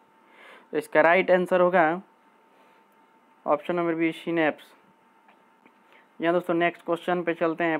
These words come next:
पराग कोष में होते हैं। ऑप्शन नंबर ए बाह्य दल, ऑप्शन नंबर बी अंडाशय, ऑप्शन नंबर सी अंडप,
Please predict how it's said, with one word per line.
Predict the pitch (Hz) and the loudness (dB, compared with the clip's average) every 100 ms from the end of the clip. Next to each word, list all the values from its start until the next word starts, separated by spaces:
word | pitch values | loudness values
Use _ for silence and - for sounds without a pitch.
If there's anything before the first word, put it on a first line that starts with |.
| - | 0
पराग | 156 160 180 190 - | 2 4 2 -2 -6
कोष | 175 175 175 | -2 -2 -4
में | 175 170 | -4 -4
होते | 165 160 156 160 | -2 -4 0 0
हैं। | 160 143 117 - _ _ _ _ _ _ _ _ _ - _ _ _ _ _ - | 0 -4 -6 -14 _ _ _ _ _ _ _ _ _ -20 _ _ _ _ _ -6
ऑप्शन | 135 139 165 | -6 -4 -4
नंबर | 165 170 | -2 0
ए | 170 | 0
बाह्य | 160 156 165 175 | 2 4 4 4
दल, | 165 165 156 | 0 0 0
ऑप्शन | 151 - 160 | -2 -4 -6
नंबर | 160 160 | -4 -4
बी | 156 156 160 156 - | -6 -6 -4 -6 -8
अंडाशय, | 156 156 160 165 160 151 | -8 0 2 2 2 -2
ऑप्शन | 143 - | -2 -6
नंबर | 160 160 147 147 156 - _ _ _ _ _ _ - | -6 -6 -8 -12 -20 -20 _ _ _ _ _ _ -6
सी | 170 156 | -4 -4
अंडप, | - 151 165 156 143 143 | -2 -4 0 2 2 0